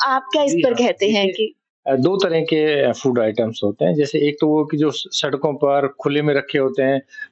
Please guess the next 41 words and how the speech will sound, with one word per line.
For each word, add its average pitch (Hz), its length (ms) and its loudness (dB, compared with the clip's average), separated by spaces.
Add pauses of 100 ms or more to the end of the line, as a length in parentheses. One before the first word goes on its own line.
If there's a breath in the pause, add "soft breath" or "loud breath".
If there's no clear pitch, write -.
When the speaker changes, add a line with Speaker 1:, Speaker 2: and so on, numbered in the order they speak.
Speaker 2:
जो 131 120 2
कि 147 300 0
रेहड़ी 156 320 0
पटरी 147 340 -2
पे 131 140 -2
हो, 117 160 2
अ, 120 160 2 (220)
उपलब्ध 113 340 -2
होते 110 260 0
हैं, 107 140 -2 (360 loud breath)
उन, 120 140 2
जहाँ 120 240 0
पर 120 320 -2
कि 131 80 2
लोग 117 300 2 (280 soft breath)
फलों 139 200 0
को 135 120 4
काट 117 240 -2
के 131 120 -2
रख 117 160 -2
देते 110 320 0
हैं 107 300 -2
और, 107 240 0 (520 loud breath)
अ, 107 380 2
काफ़ी 123 220 0
सारे 127 320 0
जो, 127 240 2 (440 loud breath)
अ, 131 60 -2 (680)
व्यंजन 135 420 4
हैं 123 240 2
या 117 240 2
खाने 127 400 -2
के 123 120 2
जो 120 100 0
food 156 240 0
items 120 440 0
हैं, 131 160 2 (320 loud breath)
उसमें 139 200 -2
मक्खियाँ 135 540 -2
बैठती 117 360 0
हैं, 110 260 0